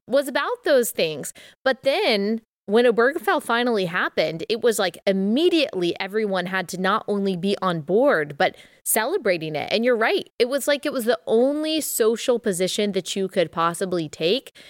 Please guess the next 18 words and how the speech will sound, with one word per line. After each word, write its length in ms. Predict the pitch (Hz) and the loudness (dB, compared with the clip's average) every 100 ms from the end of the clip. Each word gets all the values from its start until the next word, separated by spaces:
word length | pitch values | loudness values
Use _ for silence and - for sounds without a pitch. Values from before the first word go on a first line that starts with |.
| - - | -10 -2
And 140 | 226 | 0
now 460 | 247 359 262 240 254 | 2 0 0 -2 -2
we 140 | 190 214 | -2 0
have 400 | 226 202 175 - | 0 -2 -6 -8
a 140 | - 180 | -2 0
Republican, 880 | 185 185 226 247 233 180 160 165 170 _ | 0 -2 -2 -2 -2 -2 -2 -4 -12 _
you 80 | 196 | -2
know, 120 | 165 | -2
candidate, 680 | 151 - 285 208 147 208 - | -2 -2 0 2 2 2 0
Chris 180 | - 185 | -4 -4
Christie, 400 | 165 156 - 214 | -4 -4 0 0
if 140 | 269 | 0
you 100 | 175 | 0
even 260 | 170 170 170 | -2 -2 -4
wanna 220 | 160 160 | -2 -2
consider 460 | 156 180 233 311 269 | -4 -4 0 2 2
him 200 | 208 165 | 0 -2
that, 320 | 147 147 | -4 -4